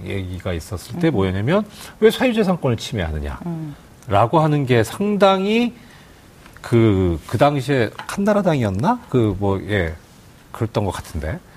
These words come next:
Speaker 1: 주-, 주장이었고 그게 상당히 먹혔었던 걸로 기억을 하는데 사립학-,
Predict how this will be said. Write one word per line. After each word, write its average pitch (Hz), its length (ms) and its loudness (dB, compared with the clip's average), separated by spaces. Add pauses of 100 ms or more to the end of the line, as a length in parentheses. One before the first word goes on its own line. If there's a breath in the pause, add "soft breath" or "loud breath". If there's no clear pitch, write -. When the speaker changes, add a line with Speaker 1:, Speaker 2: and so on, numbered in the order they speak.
(380 loud breath)
Speaker 1:
주-, 143 140 2
주장이었고 139 760 2
그게 127 300 -2
상당히 254 340 0
먹혔었던 110 800 -2
걸로 98 140 0
기억을 85 360 -2
하는데 80 540 -2 (720 loud breath)
사립학-, 277 640 4